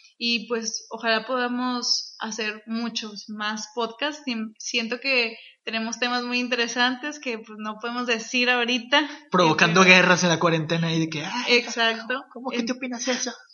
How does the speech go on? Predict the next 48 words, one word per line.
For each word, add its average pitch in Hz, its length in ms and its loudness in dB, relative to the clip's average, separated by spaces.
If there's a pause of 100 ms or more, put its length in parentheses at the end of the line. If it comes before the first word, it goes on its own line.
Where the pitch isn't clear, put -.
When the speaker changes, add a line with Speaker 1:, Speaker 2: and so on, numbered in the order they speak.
(240)
Speaker 1:
Y 269 220 -2
sí, 302 200 0
amigos, 349 360 0
síganme 294 520 -2
en 277 140 -2
mis 240 180 -2
redes 220 220 -2
sociales, 254 560 -2
en 226 140 -4
Instagram, 226 580 -4
que - 60 -10
estoy 202 260 -10
más 214 240 -10
ahí, 214 320 -4
es - 600 -8
guion 220 200 0
bajo 220 200 -2
Alondra 214 300 -4
Ponce, 277 340 -6
y 277 60 -4
en 233 100 -4
TikTok 226 380 -8
igual, 233 380 -4
guion 226 160 -6
bajo 226 140 -4
Alondra 220 300 -6
Ponce. 247 300 -8
También 240 240 -6
soy 285 120 -4
fotógrafa, 247 600 -6 (180)
lo 220 220 -6
que 220 100 -16
se 208 120 -12
les 208 100 -12
ofrece. 196 240 0
Speaker 2:
Y 165 40 2
community 165 420 2
manager. 147 440 -2
Speaker 1:
<laughs> 262 480 -6 (320)
Entonces 240 480 -4
sí, 247 400 -8
o 233 60 -8
sea, 214 240 -4 (140)
nuevamente 220 460 -4
gracias, 226 500 -4
fue 220 280 -6
un 233 240 -8
honor 220 520 -6